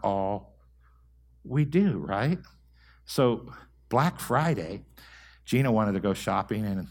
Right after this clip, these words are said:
and I'm so glad we have daughters. She has someone to go shopping with. And, uh, so a guy in the church said, "Hey, I'm going to shoot at this guy, this friend's house." And, and he said, "I, I,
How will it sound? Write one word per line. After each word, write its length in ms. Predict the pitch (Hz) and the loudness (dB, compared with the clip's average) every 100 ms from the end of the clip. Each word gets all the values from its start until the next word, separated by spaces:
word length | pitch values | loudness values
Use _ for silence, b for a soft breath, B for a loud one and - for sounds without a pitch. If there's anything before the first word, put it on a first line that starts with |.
| - | -8
and 160 | 98 - - | -8 -8 -6
I'm 180 | 117 147 | -2 -2
so 180 | - 113 | 0 0
glad 300 | 110 101 98 | 2 0 0
we 120 | 95 | -2
have 160 | 87 | -2
daughters. 500 | 90 85 87 131 - - | -2 -2 -2 -4 -6 -14
She 220 | - - | -14 0
has 120 | 180 151 | 0 2
someone 240 | 147 139 | -2 -2
to 60 | 135 | -2
go 100 | 131 | -4
shopping 380 | - - - | -6 -12 -8
with. 180 | - - - B B B B B | -8 -10 -20 B B B B B
And, 220 | 135 127 | 2 6
uh, 180 | 131 113 - B B B B B B B B B B | 6 4 0 B B B B B B B B B B
so 380 | - 208 151 - - - - - - _ - _ - - B B B B | 2 4 6 2 -6 -16 -20 -20 -20 _ -20 _ -20 -20 B B B B
a 60 | 135 | 4
guy 220 | 202 233 | 6 6
in 60 | |
the 80 | 208 | 4
church 260 | - 214 - | 6 4 4
said, 200 | 170 143 | 2 6
"Hey, 240 | 190 139 - B B | 6 4 -2 B B
I'm 180 | 151 180 | 2 4
going 260 | 190 180 156 | 6 6 4
to 80 | |
shoot 420 | 143 - 180 165 143 | 2 6 6 6 0
at 120 | 131 | 2
this 180 | 135 - | 0 2
guy, 160 | 147 - | -2 -4
this 280 | 113 139 131 | 0 2 2
friend's 300 | - 214 - | 2 2 2
house." 380 | 127 120 120 - B B B - | 2 2 0 -8 B B B 0
And, 300 | 123 117 120 | 2 4 2
and 100 | 120 | 2
he 120 | 120 | 2
said, 200 | - 135 | 2 4
"I, 100 | 127 - - | 4 0 0
I, 120 | 131 | 0